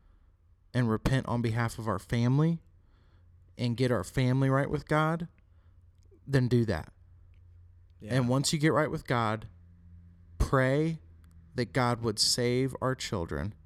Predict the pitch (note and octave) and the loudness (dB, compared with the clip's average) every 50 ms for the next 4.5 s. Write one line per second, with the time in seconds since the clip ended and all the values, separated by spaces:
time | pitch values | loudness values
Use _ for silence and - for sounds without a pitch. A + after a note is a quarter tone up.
0 | - - - - - F2 F2+ G2 G2 G2 G2 - - B2 B2 A2+ - - - C#3+ | -20 -20 -20 -20 -20 -18 -18 -18 -18 -18 -14 -8 -4 -2 -2 0 0 0 0 0
1 | B2+ B2 A#2+ A2+ A2+ A2 G#2 - - - A2+ A2 G2+ G#2+ G#2+ G2+ G2 - - - | 2 2 2 2 0 0 -2 -4 -6 -8 -6 -4 -2 -2 -2 -2 -4 -6 -8 -8
2 | - B2 A2 G2+ A2 A2 G#2 - - - - - - A2 G#2+ G2+ F#2 F#2 - F#2 | -4 -2 -2 0 -2 -2 -4 -8 -12 -20 -16 -10 -8 -6 -4 -2 -2 -4 -4 -6
3 | G#2+ - F#2 G#2 - - - - - - F#2+ F#2 F#2 F#2 F#2 D#2 - - - - | -8 -8 -8 -8 -10 -12 -16 -18 -16 -14 -12 -10 -10 -10 -12 -14 -16 -20 -20 -20
4 | - - - - - G#2 G#2 G2 - | -20 -20 -18 -16 -14 -12 -12 -12 -14